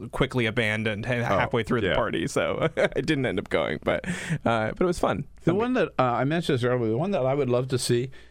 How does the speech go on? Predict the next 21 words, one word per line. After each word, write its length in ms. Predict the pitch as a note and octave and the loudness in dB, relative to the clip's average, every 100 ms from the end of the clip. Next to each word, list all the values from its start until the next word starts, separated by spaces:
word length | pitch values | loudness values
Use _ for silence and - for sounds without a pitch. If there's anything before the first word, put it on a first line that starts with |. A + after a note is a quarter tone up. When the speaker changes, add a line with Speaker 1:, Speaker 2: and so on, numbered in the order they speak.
| - | -4
Speaker 2:
is 220 | B2+ A2 A2 | -2 0 0
the, 300 | G#2+ G2 F#2+ | 2 2 2
uh, 140 | F#2 | 0
one 180 | A2 B2 | 0 0
on 120 | G#2+ | 0
the 140 | G#2 A2 | 0 0
East 180 | G#2 A2 | 0 0
River 240 | F#2+ E2 | 2 0
up 120 | D2+ | 0
in 100 | E2+ | 0
New 80 | D#2+ | 0
York. 360 | D#2 D#2 C#2+ B1+ | 0 0 -2 -2
I 40 | B2+ | 0
mean, 80 | |
Speaker 1:
Oh. 160 | D#3 D3 | 0 0
Speaker 2:
that's 240 | F#2 A2 | -2 -2
supposedly 640 | - A#2 - F#2+ F2 C#2+ D2+ | -4 -2 0 0 -2 -2 -2
really 340 | D#2+ F#2 D#2 C2 | -2 -2 -2 -6
spectacular. 840 | - - E2 - - D#2 D#2+ D2+ D2 | -8 -6 -6 -2 -2 -2 -2 -4 -2
The 100 | D#2 | 0
Macy's 600 | D#2+ E2+ F2+ C#2 - | 0 -2 -2 -4 -6